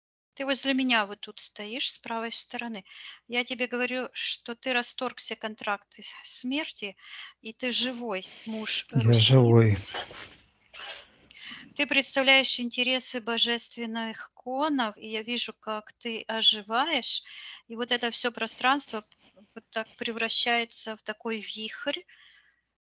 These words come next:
Speaker 1: И он вот так расчищает, э, все эти конструкции. Я вижу, что мы см-,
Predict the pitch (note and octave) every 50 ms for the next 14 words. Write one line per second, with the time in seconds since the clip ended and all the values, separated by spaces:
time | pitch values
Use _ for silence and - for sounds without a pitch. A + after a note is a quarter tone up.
0 | _ _ _ _ _ _ - - - - - _ - - A3+ A3+ A3+ A3+ A3 A3
1 | A3 A3 G#3+ G#3+ A3 G#3 G#3+ G#3+ A3 G#3+ G#3+ G#3 G3 - A#3 B3+ B3+ B3+ A#3 A3
2 | - - A#3 A#3 - A#3 A#3 A3+ - - - A#3+ A#3 - - - - A3+ A3 G#3+
3 | G3+ G3 G3 G3 G3 G3 - _ - - - _ _ _ _ _ _ _ _ -
4 | A3 G#3+ G#3 G3+ - - - - - G#3+ G#3 G#3 G#3 - - - A3+ - _ _
5 | - - - - - - _ _ - - A3+ A3 - - - B3 C4 - - -
6 | C#4+ C4+ B3 A#3+ A3+ A3 G#3+ A3 B3 A#3+ A3+ A#3 A3+ - - - - - A3 A3+
7 | A#3 A#3 - - - - -